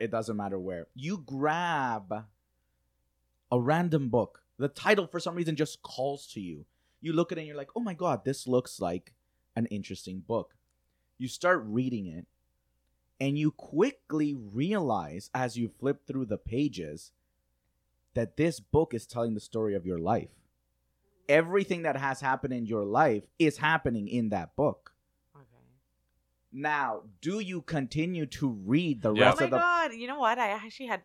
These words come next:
Speaker 2: sorry, I actually had posted something a few years ago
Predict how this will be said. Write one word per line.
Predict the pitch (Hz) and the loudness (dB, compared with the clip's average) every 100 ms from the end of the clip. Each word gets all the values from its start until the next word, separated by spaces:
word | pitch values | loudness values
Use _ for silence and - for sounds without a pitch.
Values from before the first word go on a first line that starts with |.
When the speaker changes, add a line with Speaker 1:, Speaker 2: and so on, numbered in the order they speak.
| _ | _
Speaker 2:
sorry, | - 143 135 | -6 -4 -2
I | - | -2
actually | 170 185 - | -2 -4 -6
had | 226 - | -6 -6
posted | - 147 - - 202 220 226 - _ _ _ | -6 -4 -4 -8 -8 -8 -12 -20 _ _ _
something | - 208 190 214 214 - | -8 -8 -6 -10 -8 -8
a | |
few | 160 - 180 | -8 -10 -14
years | 165 143 143 151 | -10 -8 -8 -8
ago | 170 196 220 247 | -10 -6 -6 -8